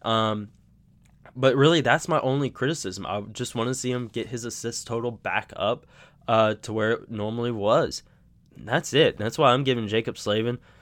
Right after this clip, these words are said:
a solid A on the season. Um, he was phenomenal for the Hurricanes. And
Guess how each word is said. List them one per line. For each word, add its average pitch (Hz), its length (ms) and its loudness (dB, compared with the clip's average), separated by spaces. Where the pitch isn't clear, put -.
a 104 360 6
solid 117 520 4
A 110 280 0
on 120 200 0
the 120 80 -4
season. 107 480 -4
Um, 104 420 2
he 110 400 -4
was 107 520 -4
phenomenal 95 800 -2
for 104 140 -4
the 92 60 -4
Hurricanes. 90 640 -6
And 98 540 -4